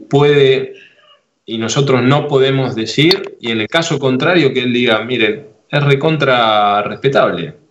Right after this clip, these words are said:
¿quién te puede a vos, eh, decir algo? Si hay un montón que no han vuelto y quisiéramos que vuelvan", eh, qué sé yo, eh,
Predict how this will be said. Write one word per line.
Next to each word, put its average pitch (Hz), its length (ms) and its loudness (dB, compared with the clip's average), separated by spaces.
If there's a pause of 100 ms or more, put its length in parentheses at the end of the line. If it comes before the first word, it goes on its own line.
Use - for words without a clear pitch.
(140)
¿quién 123 180 -4
te 113 100 2
puede 101 400 2
a 92 40 0
vos, 95 480 -2 (1400)
eh, 107 320 0 (240)
decir 110 440 2
algo? 90 340 -4
Si - 160 -6
hay 104 180 2
un 101 60 -2
montón 107 400 0
que 98 100 -2
no 95 140 0
han 92 120 2
vuelto 87 560 -2 (280)
y 104 120 -2
quisiéramos 120 580 0
que 107 60 -2
vuelvan", 123 680 0 (640)
eh, 90 600 -2
qué 117 100 2
sé - 80 -2 (120)
yo, 82 200 -2 (920)
eh, - 280 -6